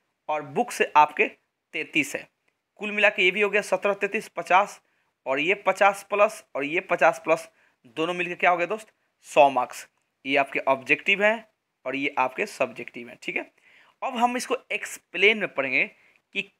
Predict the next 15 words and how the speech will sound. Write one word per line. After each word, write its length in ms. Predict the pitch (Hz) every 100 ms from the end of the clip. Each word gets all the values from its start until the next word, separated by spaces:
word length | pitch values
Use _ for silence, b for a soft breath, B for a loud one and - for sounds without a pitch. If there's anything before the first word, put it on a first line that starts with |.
| _ _ _
कौन 220 | 190 269
से 160 | 302 170
चैप्टर 540 | - - 180 180 - 220
से 240 | - 214 214 _ -
कितना 340 | 180 - 202
नंबर 340 | 196 156 147 147
का 140 | - 233 - -
आता 260 | 131 -
है, 120 | 139 -
ये 220 | - 196 233
जानना 320 | 165 151 156
बहुत 340 | 123 135 135 131
जरूरी 160 | 120
है 60 | 117
दोस्त, 200 | 113